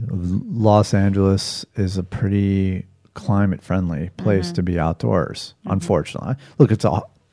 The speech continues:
Speaker 1: let, we'll, we'll, let, let's all just say we, we're, we're sharing empathy
Speaker 2: Mm-hmm.
Speaker 1: to the situation, but,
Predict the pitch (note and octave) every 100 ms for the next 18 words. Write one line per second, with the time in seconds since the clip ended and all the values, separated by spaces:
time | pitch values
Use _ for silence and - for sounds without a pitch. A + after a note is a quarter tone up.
0 | _ B2+ C3 D3+ C3+ A#2+ B2 B2+ - -
1 | - A#2+ B2 C3 B2+ C3 B2+ A#2+ - A#2
2 | G#2 F#2+ G2 F#2+ F2+ - - A2 F#2+ F2+
3 | - _ _ _ - F#2+ F2 E2 - -
4 | A#2 A2 G2 F2+ F2 _ _ _ _ _
5 | - A#2+ A2+ - - - - _ G3+ F#3+
6 | G2+ F#2 F#2 - B1+ - D2 - -